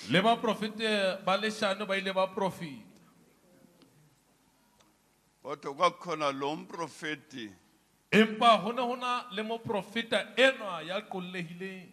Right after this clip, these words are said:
Speaker 2: Owayekade ebuyisela uIsrael.
Speaker 1: Ya neng a kgutlisetsa Israel.
Speaker 2: U-Israel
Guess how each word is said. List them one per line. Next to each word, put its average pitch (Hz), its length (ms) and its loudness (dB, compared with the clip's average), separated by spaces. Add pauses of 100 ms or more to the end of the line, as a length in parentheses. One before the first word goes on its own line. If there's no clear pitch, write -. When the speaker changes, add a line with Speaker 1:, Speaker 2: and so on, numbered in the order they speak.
Speaker 2:
Owayekade 160 1080 4
ebuyisela 165 880 -6 (100)
uIsrael. 117 1120 -8 (540)
Speaker 1:
Ya 247 220 6
neng 262 320 -4
a 226 100 6
kgutlisetsa 226 1000 -4 (100)
Israel. 240 680 0
Speaker 2:
U-Israel 147 840 4